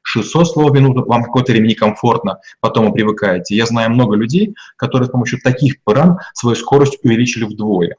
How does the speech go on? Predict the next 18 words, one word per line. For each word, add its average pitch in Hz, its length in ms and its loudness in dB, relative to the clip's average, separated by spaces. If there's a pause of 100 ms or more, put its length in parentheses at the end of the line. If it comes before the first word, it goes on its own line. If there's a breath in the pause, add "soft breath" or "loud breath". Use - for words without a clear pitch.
от 107 200 -2
пятисот 147 480 -2
слов 143 320 0
до 113 140 -2
тысячи - 360 -8
слов. - 280 -10 (260 loud breath)
То 127 80 4
есть - 300 -8
вообще 127 460 0
без, 117 220 -2 (220 loud breath)
без 127 220 2
развития 131 420 0
других 131 420 2
специальных 117 560 -2
навыков, 101 420 0
которые 117 320 -4
крайне 120 320 0
желательны. 107 540 0